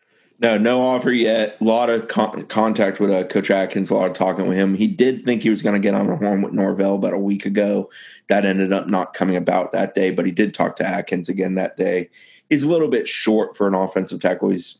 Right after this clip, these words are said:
listed six four, three hundred twenty-one pounds. He told me he's shedding a little bit of that weight. He's working more towards the three hundred and three thirty type.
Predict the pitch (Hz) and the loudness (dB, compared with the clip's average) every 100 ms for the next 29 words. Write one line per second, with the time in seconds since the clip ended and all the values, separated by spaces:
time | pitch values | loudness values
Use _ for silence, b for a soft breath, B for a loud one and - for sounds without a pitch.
0 | 110 107 - 92 - 92 92 - 92 87 | 0 0 0 -4 -4 -6 -6 -4 -2 -2
1 | 92 87 - 92 92 92 - 90 92 90 | -2 -4 -2 -2 -2 -4 -6 -6 -4 -4
2 | 92 95 95 95 95 - B B B - | -4 -4 -4 -2 -4 -8 B B B -6
3 | 98 101 92 90 - - _ _ - - | 0 0 0 -2 -6 -12 _ _ -10 -2
4 | 98 90 90 95 95 95 95 95 - 92 | 0 0 -2 -2 -2 -2 -2 -2 -2 -2
5 | 90 95 92 92 90 90 87 - 95 - | -2 -2 -4 -4 -2 -2 -2 -2 -6 -6
6 | 85 90 90 90 92 85 90 92 - 98 | -8 -4 -4 -2 -4 -4 -6 -8 -6 -6
7 | 92 95 92 92 - 98 - | -4 -4 -2 -2 -2 -2 -4